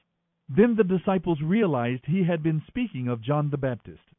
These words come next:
When they arrived at the foot of the mountain, a huge crowd was waiting for them.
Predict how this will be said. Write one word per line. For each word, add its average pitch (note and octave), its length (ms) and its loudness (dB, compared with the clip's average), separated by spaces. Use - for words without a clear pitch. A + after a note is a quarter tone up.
When B3 200 4
they A#3 160 6
arrived F#3 480 2
at C3+ 100 -2
the C3 80 -8
foot F#3 180 -6
of D3+ 140 -4
the C3+ 40 -8
mountain, C#3 560 -6
a F3 120 0
huge B3+ 400 0
crowd D#3+ 420 -4
was C#3 140 -4
waiting E3 340 -2
for A2+ 160 -12
them. F2+ 360 -16